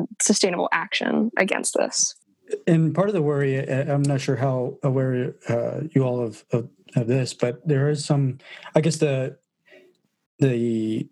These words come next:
Speaker 2: m-, mainstream worry, at least that's been, uh,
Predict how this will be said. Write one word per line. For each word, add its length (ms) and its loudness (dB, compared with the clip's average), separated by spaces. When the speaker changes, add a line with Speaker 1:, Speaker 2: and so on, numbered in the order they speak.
Speaker 2:
m-, 260 2
mainstream 580 2
worry, 760 0
at 80 4
least 180 0
that's 260 -2
been, 300 2
uh, 500 -2